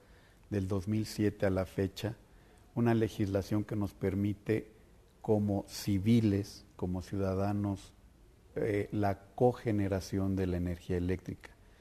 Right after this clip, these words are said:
De tal suerte, como mencionabas, Alona, ya podemos y debemos de ver más sistemas fotovoltaicos en las azoteas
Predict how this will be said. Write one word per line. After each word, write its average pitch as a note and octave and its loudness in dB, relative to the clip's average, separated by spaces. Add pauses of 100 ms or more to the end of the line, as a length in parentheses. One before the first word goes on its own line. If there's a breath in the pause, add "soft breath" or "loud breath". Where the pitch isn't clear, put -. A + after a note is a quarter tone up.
(300 soft breath)
De G2+ 0
tal G#2 -2
suerte, G#2+ -2
como F#2 -4
mencionabas, F#2 -4
Alona, G2 -2 (640 loud breath)
ya A#2 4
podemos A#2 4
y A2+ 2
debemos G#2+ 4 (400)
de G2+ 0
ver G#2 2 (600)
más B2+ 0
sistemas G#2+ -2
fotovoltaicos G2 -2 (560 soft breath)
en B2 2 (140)
las G2 -2
azoteas G2+ 0